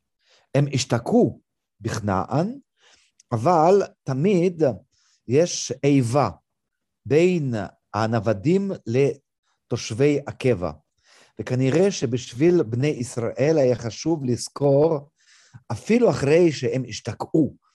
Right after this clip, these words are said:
בכנען, שמוצאם דווקא מוצא נוודי, אה,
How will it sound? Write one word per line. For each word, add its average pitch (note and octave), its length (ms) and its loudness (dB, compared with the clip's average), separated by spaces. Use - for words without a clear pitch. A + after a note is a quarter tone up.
בכנען, C#3 640 -2
שמוצאם D3+ 760 0
דווקא E3 540 0
מוצא C#3+ 540 -2
נוודי, B2 600 -2
אה, A2+ 480 0